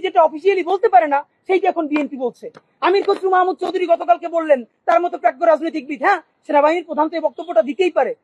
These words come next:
এটা আবার আপনাকে অ্যাড্রেস করতে হবে। আমরা জানি আপনাদের ওয়ান ইলেভেনের দগদগে স্মৃতি আছে, দিল্লির বিরুদ্ধে যাবার কারণে আপনাদের জীবন নাই হয়ে গেছে, কিন্তু দেখেন আপনাদের ক্ষতি হবার সাথে সাথে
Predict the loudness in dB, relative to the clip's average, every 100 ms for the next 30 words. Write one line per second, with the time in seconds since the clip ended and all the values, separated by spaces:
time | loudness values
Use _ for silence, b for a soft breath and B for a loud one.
0 | _ -4 -2 0 0 -2 -2 -2 -4 -8
1 | -4 0 0 0 -12 _ -4 -2 0 0
2 | 0 -4 -14 _ -4 -4 -4 2 2 2
3 | -2 -2 -2 -4 -6 _ -4 -2 -2 -4
4 | -6 -10 -4 -2 -4 -12 _ _ 0 2
5 | 2 2 0 -2 0 2 2 2 2 0
6 | -2 -6 -8 -6 -2 0 -2 -4 -6 -6
7 | -14 -2 0 0 -4 -8 _ _ -6 -2
8 | 0 2 2 0 -2 -2 2 4 4 2
9 | -2 2 0 0